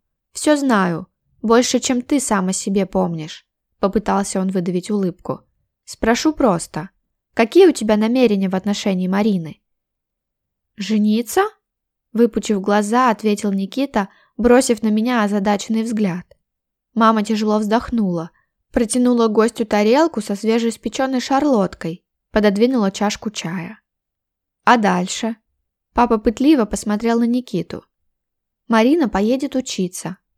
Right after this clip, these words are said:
я останусь», промямлил друг и, видимо, будущий муж, наш нехитрый, непроработанный план на совместную жизнь. «Нет уж, молодым нужно рядышком жить, бок о бок. Никакой надобности доучиваться второй курс у Марины нет.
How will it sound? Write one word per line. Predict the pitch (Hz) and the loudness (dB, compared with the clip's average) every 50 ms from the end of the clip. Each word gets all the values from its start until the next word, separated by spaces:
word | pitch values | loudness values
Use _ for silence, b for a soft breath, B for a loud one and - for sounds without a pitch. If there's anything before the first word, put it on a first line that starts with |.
| _ _ | _ _
я | 214 220 226 254 277 | -2 2 2 4 2
останусь», | 269 - - - 190 175 170 185 190 190 - - - _ _ _ _ _ _ _ _ _ | 2 -2 -6 -8 -8 -6 -6 -10 -12 -14 -16 -20 -20 _ _ _ _ _ _ _ _ _
промямлил | _ 226 214 208 214 214 208 202 208 202 196 190 | _ 0 2 2 2 2 2 2 0 0 0 0
друг | 185 185 220 277 330 320 - _ | -2 0 0 0 0 -2 -4 _
и, | - 214 208 | -4 -2 0
видимо, | 226 254 233 233 220 220 214 | 0 0 -2 -2 -2 -2 -2
будущий | 202 220 220 214 226 220 - - 262 | -2 -2 0 0 0 -2 -2 -6 -6
муж, | 262 277 269 247 214 185 - - - _ _ _ _ | -6 -4 -2 -2 -2 -2 -4 -10 -18 _ _ _ _
наш | - 214 226 214 - | -2 0 0 0 0
нехитрый, | 240 226 220 - - - 277 269 277 196 233 214 190 180 190 - _ _ - | 0 0 -2 -2 -4 -4 -4 -4 -2 -2 -2 -2 -2 -4 -4 -10 _ _ -6
непроработанный | 233 220 - 226 226 226 226 208 202 196 214 226 240 240 226 208 196 190 190 | -4 0 2 4 4 4 4 2 2 2 2 2 2 2 0 -2 -2 -2 -4
план | - 208 208 214 226 233 | -4 -2 0 0 0 0
на | 214 196 | -2 -2
совместную | - - 185 185 185 196 196 196 202 - - 202 190 190 | -2 -2 -4 -4 -4 -4 -4 -4 -6 -6 -6 -6 -6 -6
жизнь. | 185 - 170 165 156 165 - 190 190 - _ _ _ _ _ _ _ _ _ _ _ | -6 -6 -8 -10 -10 -10 -12 -14 -16 -16 _ _ _ _ _ _ _ _ _ _ _
«Нет | - 262 269 233 196 - 190 | -2 0 0 0 0 -2 -6
уж, | 175 - - - - _ _ _ _ _ _ | -8 -8 -12 -16 -20 _ _ _ _ _ _
молодым | 220 220 233 233 226 247 311 320 | 0 2 4 4 4 4 4 4
нужно | 285 247 269 254 262 269 | 2 2 0 2 2 2
рядышком | 269 262 233 196 185 180 - - 185 185 185 | 4 4 4 2 0 -2 -6 -6 -6 -6 -6
жить, | - 180 165 170 - - - _ _ _ _ | -6 -8 -10 -10 -14 -20 -20 _ _ _ _
бок | 208 226 220 220 - 269 | 0 0 0 2 2 2
о | 247 220 | 2 2
бок. | 185 180 180 - - - _ _ _ _ _ _ _ _ | 2 -2 -4 -8 -12 -20 _ _ _ _ _ _ _ _
Никакой | 226 240 247 269 262 - 349 320 | 0 2 2 2 0 2 0 2
надобности | 254 247 226 220 208 202 190 202 202 196 - 208 | 2 2 2 2 2 0 0 0 -2 -4 -4 -4
доучиваться | 196 202 196 196 202 208 - - 190 185 180 - - 185 | -2 0 0 0 0 0 -2 -4 -6 -6 -6 -6 -10 -10
второй | - - 190 190 190 | -6 -4 -2 -2 -2
курс | - - 269 302 - - 214 | -2 -4 -4 -4 -4 -4 -4
у | |
Марины | 208 190 190 202 220 233 247 233 | -4 -2 0 0 0 2 2 2
нет. | 214 185 170 165 - - _ | 0 0 -2 -6 -8 -14 _